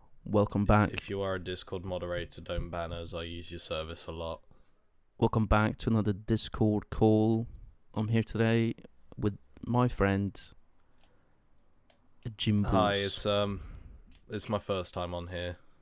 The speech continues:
Speaker 2: Uh, how, how's it going?
Speaker 1: It's your first time on, on Discord, first time on the podcast. Can you, uh, can you
Speaker 2: First
Speaker 1: tell us
Speaker 2: ti-,
Speaker 1: more
Speaker 2: yeah, fir-,
Speaker 1: information?
Speaker 2: first time on the show.
Speaker 1: First time on the show.
Speaker 2: Uh, yeah, so, um,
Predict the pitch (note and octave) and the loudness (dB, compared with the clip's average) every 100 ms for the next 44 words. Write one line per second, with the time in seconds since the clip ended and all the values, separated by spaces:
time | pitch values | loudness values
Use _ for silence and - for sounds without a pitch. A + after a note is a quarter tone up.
0 | - F2 F2 F2 - - - - - F#2+ | -14 -12 -10 -12 -16 -20 -20 -20 -8 -6
1 | F2+ F2+ F2 F2 F2 F2 - - - - | -4 -6 -6 -8 -6 -8 -12 -20 -20 -20
2 | _ _ _ _ _ - _ _ _ _ | _ _ _ _ _ -20 _ _ _ _
3 | - G#2+ G#2 - A2 - A#2 A2 A2 G#2+ | -6 -2 0 2 2 2 -4 -2 2 2
4 | G#2+ G#2 G#2+ G2+ A#2 B2+ - D#3 F#3 - | 2 0 -2 -2 -2 -4 -2 -2 -2 -2
5 | B2 A#2+ B2 A#2 G#2+ - A#2 - - D3 | -2 -2 -4 -4 -4 -4 -4 -4 -4 -4
6 | F#3 - - - A#2 A2 G#2+ G#2 G#2 G#2 | -4 -8 -12 0 4 8 8 8 8 4
7 | - - - - G#2 A#2 G#2+ F#2 A2 A2 | 0 -10 -10 -2 2 4 4 4 4 4
8 | G2+ G#2+ G#2+ G2+ C3 A#2+ A2+ A2 G2+ F#2+ | 4 2 2 4 2 2 -2 -2 -4 -6
9 | F#2 E2+ E2 - - - A2 A2+ G#2 G2 | -4 -4 -6 -12 -4 2 2 4 2 0
10 | F#2+ F#2+ F#2+ F#2+ G2 F2 - G#2 G2 F#2+ | -2 -2 -2 -2 0 -2 -4 -4 -2 -2
11 | F#2+ F#2+ | -2 -6